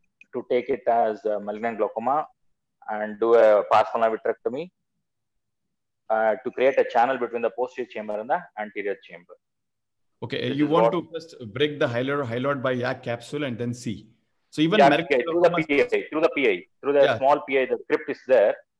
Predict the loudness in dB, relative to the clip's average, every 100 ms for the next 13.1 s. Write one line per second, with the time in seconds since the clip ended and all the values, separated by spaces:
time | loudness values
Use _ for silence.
0 | _ -20 -16 -14 -4 -4 0 0 4 4
1 | 2 -2 2 4 4 2 0 0 2 4
2 | 2 0 -2 -2 -2 2 2 2 -2 _
3 | _ _ _ _ 0 0 0 -4 -4 -12
4 | _ _ -4 0 0 0 -2 0 -2 -2
5 | -8 -10 -14 _ _ _ _ _ _ _
6 | _ -4 2 2 2 2 4 4 4 2
7 | -4 0 0 0 0 2 0 -2 -8 -18
8 | _ _ _ -20 -20 _ _ _ -16 -14
9 | -20 -20 _ _ _ _ _ -8 -6 -6
10 | -12 -14 -18 _ _ 0 2 2 0 -2
11 | -2 0 0 -2 -8 -6 -4 -2 -4 -2
12 | -4 -4 -4 -2 -2 -2 -2 -4 -6 -10